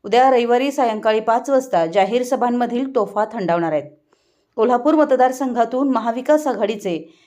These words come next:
शाहू छत्रपती व महायुतीचे संजय मंडलिक यांच्यात सरळ लढत होत आहे. येथे काही राजकीय पक्षांसह अपक्ष रिंगणात उतरल्यात, पण खरी लढत दोघातच होते.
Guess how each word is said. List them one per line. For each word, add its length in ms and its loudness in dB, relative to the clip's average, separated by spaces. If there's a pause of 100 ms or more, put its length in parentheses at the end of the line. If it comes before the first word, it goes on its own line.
(140)
शाहू 340 0 (100)
छत्रपती 500 0
व 100 0
महायुतीचे 680 -4
संजय 340 -2
मंडलिक 480 -6 (300)
यांच्यात 480 2
सरळ 460 2
लढत 360 2
होत 180 -4
आहे. 240 -2 (560)
येथे 160 -2
काही 200 2
राजकीय 360 0
पक्षांसह 640 -2
अपक्ष 380 0
रिंगणात 400 0
उतरल्यात, 360 -2 (580)
पण 200 -4
खरी 300 2
लढत 320 4
दोघातच 640 0
होते. 460 -8